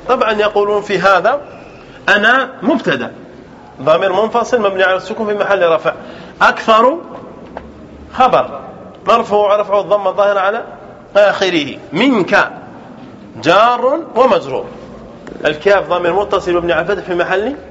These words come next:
جر، والجار والمجرور متعلقان بأكثر لأنه أفعل التفضيل فيعمل عمل الفعل. مالا تمييز، تمييز عن نسبة ماذا؟ الكثرة لي، لأنا.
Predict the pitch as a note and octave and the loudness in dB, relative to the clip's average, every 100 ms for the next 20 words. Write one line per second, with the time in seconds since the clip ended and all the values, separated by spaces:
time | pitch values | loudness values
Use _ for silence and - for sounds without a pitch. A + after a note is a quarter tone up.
0 | - E3+ E3+ - - - - D#3+ A3+ A3 | -4 0 0 -2 -16 -18 -6 2 2 2
1 | F#3 D#4+ D#4 A#3 A#3 A3 F#3 F#3+ C4+ B3+ | 2 4 4 2 0 0 -2 0 0 0
2 | G3+ F3+ F#3 F#3 A3 A#3 A3 - - E3 | 0 0 0 0 0 0 0 -2 -2 -2
3 | A2+ A#2 C#3+ F3 F#3+ G3 G3 F#3+ F#3+ - | -2 -4 -4 0 0 0 0 0 0 -2
4 | E3 F#3+ D#3 - - - - C#3 D#3 G3 | -2 -2 -2 -6 -16 -20 -6 -2 0 0
5 | F3+ F3+ G#3+ - - - - - - - | 0 0 -2 -6 -10 -18 -20 -18 -4 2
6 | F#3 D#3 D3 G#2 - - - A3 C#4 C4+ | 2 2 0 -2 -12 -10 -2 2 4 2
7 | D4+ D#4 A#3 G#3+ G#3 A#3+ E3+ A2 - F#3 | 0 0 0 2 2 2 0 -2 -2 -2
8 | F#3 C#4+ C#4 C#4 G3+ G#3+ C4+ - G#3+ A#3+ | 0 0 2 2 2 0 0 0 0 2
9 | G#3 A3 A3 D4+ - - - G3 G3 C#4+ | 4 4 4 0 -6 -10 -2 -2 0 0
10 | C#4+ C4 B3 A#3+ C#4 D#4 - - - - | 2 4 2 2 -2 -4 -10 -18 -20 -20
11 | - D3+ F#3+ G3+ D3 | -10 -2 2 2 2